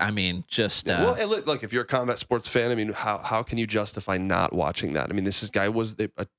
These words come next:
Speaker 2: champion in the U F C. This is not Logan Paul versus someone else. This is, this is real.
Speaker 1: And, and it's, uh, again, it's, it can be hard to understand. It can be hard to translate if you're not a, a fan or a student of these sports. But this is no different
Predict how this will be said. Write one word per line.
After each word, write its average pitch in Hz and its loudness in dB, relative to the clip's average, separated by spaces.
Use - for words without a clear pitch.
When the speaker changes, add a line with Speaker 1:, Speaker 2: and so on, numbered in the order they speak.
Speaker 2:
champion 117 0
in 131 0
the 131 0
U 127 0
F 131 -4
C. - -4
This - -4
is 123 0
not 120 0
Logan 127 0
Paul 123 0
versus 113 -6
someone 113 0
else. 98 -2
This - -6
is, - -4
this - -8
is 98 -10
real. 101 0
Speaker 1:
And, 170 0
and 143 4
it's, 143 2
uh, 139 0
again, 120 2
it's, 90 -2
it 117 -8
can 151 0
be 147 4
hard 220 0
to - 0
understand. 107 2
It 82 -2
can 104 -4
be 117 2
hard 175 0
to 135 0
translate 85 0
if 107 0
you're 107 2
not 101 2
a, 95 2
a 95 0
fan 95 0
or 85 -2
a 85 -2
student 85 -2
of 85 -2
these 78 -4
sports. - -4
But 117 0
this 180 2
is 135 0
no 117 2
different 98 -2